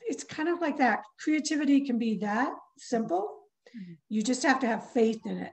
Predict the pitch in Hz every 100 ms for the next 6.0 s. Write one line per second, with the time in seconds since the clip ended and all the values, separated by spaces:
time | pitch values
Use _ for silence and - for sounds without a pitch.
0 | - 196 226 262 269 262 247 214 247 262
1 | 277 - 285 277 190 190 185 - - -
2 | - - - - - 196 214 214 269 320
3 | 285 - _ _ - 233 220 254 240 254
4 | 269 269 - 240 226 220 220 226 262 240
5 | 196 190 214 202 202 190 208 208 202